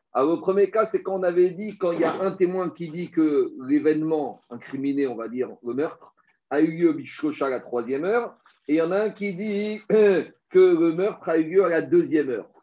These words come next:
On avait dit, malgré tout, Edoutan Kayemet, le témoignage, il est valable. On va expliquer après. Et après, on avait un deuxième cas où l'erreur n'était pas sur une heure, mais sur deux heures.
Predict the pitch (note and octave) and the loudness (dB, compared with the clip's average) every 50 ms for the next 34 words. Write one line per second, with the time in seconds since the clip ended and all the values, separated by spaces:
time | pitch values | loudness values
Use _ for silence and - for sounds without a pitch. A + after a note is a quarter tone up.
0 | _ _ _ _ A2+ C3+ D#3 D#3+ E3+ F3 F3 E3+ G#3 G#3 G#3 G3 F3+ E3 E3+ D#3 | _ _ _ _ -8 -2 -2 2 2 0 0 0 -4 -2 0 0 2 2 -2 -2
1 | E3 A3 A#3+ G#3+ - - F#3+ F3+ E3+ D3 F3 E3+ - F3+ G3 G#3 A3 G#3 - F3 | -2 -8 -12 -12 -4 2 4 4 4 2 -6 -8 -4 -2 -2 -2 -2 -4 -4 -2
2 | E3 D#3 D#3 D3 C3+ B2 G#2+ - - A2+ C3+ D#3 D#3 D#3 E3+ D#3 D#3 D3+ D#3+ F#3+ | 0 2 2 0 0 -4 -6 -8 -10 -4 -2 -2 0 0 -2 -4 -2 -4 -4 -4
3 | G3+ D#3+ C#3 D3+ D3+ F3+ G3 G3 F#3+ C#3 A#2+ D3+ C#3+ C3 G#2 F#2+ F#2+ _ _ _ | -4 -4 -4 0 4 4 4 4 2 -2 -4 -4 -2 -2 -6 -8 -12 _ _ _
4 | _ _ _ - - A#2+ C#3+ D#3+ D#3+ D#3 E3+ F3 F3 F3+ D#3+ - - - - - | _ _ _ -18 -10 -4 -2 -2 -2 -4 -8 -4 -2 -2 -2 -2 -6 -12 -14 -14
5 | _ - D3+ D#3+ E3 D#3+ - A3+ A3 G#3+ F#3+ F#3 F3+ F3+ D#3+ D3+ A3 G3 E3+ G3 | _ -4 -4 -4 -4 -4 -4 -4 -2 -2 0 0 -2 -4 -2 -4 -4 0 0 0
6 | F3 D#3 - - C#3+ D#3+ - - - - - _ _ _ _ - G3+ A3 G#3 G#3+ | -2 -2 -4 -2 -2 -2 -2 -6 -8 -14 -20 _ _ _ _ -6 -4 -2 4 4
7 | G#3 F#3 G3+ A#3 A#3+ A3 G#3+ F#3 E3+ E3+ E3+ - G3 F3+ - - D#3+ D3+ D3+ D#3 | 4 4 4 0 0 2 2 2 2 2 -4 -2 -2 -4 -4 -4 -4 0 0 0
8 | E3 G3 A3 G#3+ G#3 F#3+ E3 - - - F#3 F3 D#3 C#3 D#3+ F3+ E3 C#3 C#3+ B2+ | 0 -2 -4 -2 -2 -4 -4 -4 -6 -4 -4 -4 -2 2 2 2 2 2 0 -2
9 | G2+ | -4